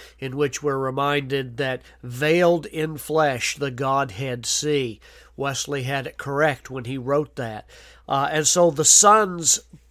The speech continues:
objective and goal and appointed task in this world is that he might magnify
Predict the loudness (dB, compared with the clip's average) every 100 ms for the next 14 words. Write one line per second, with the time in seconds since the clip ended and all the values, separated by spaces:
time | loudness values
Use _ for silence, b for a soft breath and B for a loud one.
0 | 0 0 2 0 0 -2 -6 -6 -6 -10
1 | -6 -6 -4 0 4 4 2 -2 -4 -6
2 | -4 -4 -6 0 2 2 -2 -4 -2 0
3 | 0 0 -4 -6 -4 -2 -2 -2 0 4
4 | 2 2 -2 -2 0 0 -2 -2 -4 -6
5 | -2 -2 -2 -6 -6 -4 -2 -4 -4 -4
6 | 0 2 2 2